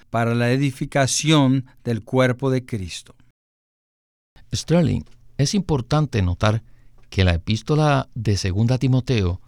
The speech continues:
Speaker 2: fue la última epístola que Pablo escribió, y la escribió al final de su vida. Entonces, podemos decir que esta epístola realmente nos revela el último ruego del Espíritu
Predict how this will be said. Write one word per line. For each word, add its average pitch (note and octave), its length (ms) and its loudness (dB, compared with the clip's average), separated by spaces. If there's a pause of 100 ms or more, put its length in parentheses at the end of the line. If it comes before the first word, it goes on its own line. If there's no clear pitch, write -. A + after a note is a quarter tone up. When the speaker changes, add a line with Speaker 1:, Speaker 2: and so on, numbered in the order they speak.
(160)
Speaker 2:
fue D#3 220 -2
la D#3 120 4
última C#3+ 360 2
epístola C3 520 -2
que G#2 180 -4
Pablo F#2 300 -2
escribió, F2+ 560 -2 (400)
y G2 140 -2
la A#2 100 4
escribió C#3+ 600 0 (180)
al D3 140 0
final F#2 360 0
de G2+ 120 0
su F#2+ 160 -4
vida. D#2+ 360 -6 (600)
Entonces, G#2 680 0 (420)
podemos F2+ 440 2
decir A#2 380 -2 (400)
que F2 160 -2
esta G#2 220 -2
epístola F#2 600 -4 (260)
realmente C#3+ 880 0
nos A#2 380 0
revela C#3+ 580 0
el G2 180 -2
último C#3+ 500 0
ruego G2 360 0
del G#2 140 0
Espíritu E2+ 640 -6